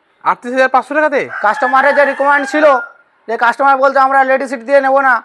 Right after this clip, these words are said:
Speaker 1: হ্যাঁ।
Speaker 2: খুব কম রেঞ্জে আমাদের যাতে লিথিয়াম ব্যাটারি দিয়ে হয়", সেই জন্য লিথিয়াম ব্যাটারি দিয়ে আমরা কিন্তু এখন আটত্রিশ হাজার পাঁচশো টাকায় কিন্তু গাড়ি দিচ্ছি।
Speaker 1: বলিস কি? মানে
Speaker 2: হ্যাঁ।
Speaker 1: মাত্র আটত্রিশ হাজার পাঁচশো টাকায় লিথিয়াম ব্যাটারি?
Speaker 2: লিথিয়াম ব্যাটারি, এবং কি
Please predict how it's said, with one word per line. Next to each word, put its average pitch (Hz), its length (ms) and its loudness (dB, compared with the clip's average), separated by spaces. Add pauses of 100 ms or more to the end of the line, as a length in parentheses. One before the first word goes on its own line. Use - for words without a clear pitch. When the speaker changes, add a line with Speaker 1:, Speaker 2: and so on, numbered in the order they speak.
(140)
Speaker 1:
হ্যাঁ। 175 180 0
Speaker 2:
খুব 262 140 0
কম 269 120 2
রেঞ্জে 285 340 2
আমাদের 262 340 2
যাতে 269 260 2
লিথিয়াম 269 320 -2
ব্যাটারি 262 220 -2
দিয়ে 285 160 0
হয়", 262 280 4 (460)
সেই 247 120 0
জন্য 269 160 0
লিথিয়াম 285 400 0
ব্যাটারি 285 280 0
দিয়ে 294 180 0
আমরা 277 220 2
কিন্তু 269 240 -8
এখন 262 260 0
আটত্রিশ 247 380 -2
হাজার 285 200 4
পাঁচশো 247 280 -4
টাকায় 254 220 0
কিন্তু 247 240 -8
গাড়ি 214 200 0
দিচ্ছি। 196 440 -8 (120)
Speaker 1:
বলিস 311 240 2
কি? 214 120 -8
মানে 208 200 2
Speaker 2:
হ্যাঁ। 190 60 2
Speaker 1:
মাত্র 247 320 2
আটত্রিশ 277 300 0
হাজার 294 140 -2
পাঁচশো 277 280 -2
টাকায় 294 160 -2
লিথিয়াম 294 340 -4
ব্যাটারি? 294 280 0
Speaker 2:
লিথিয়াম 285 380 0
ব্যাটারি, 269 200 2
এবং 285 460 4
কি 294 280 -2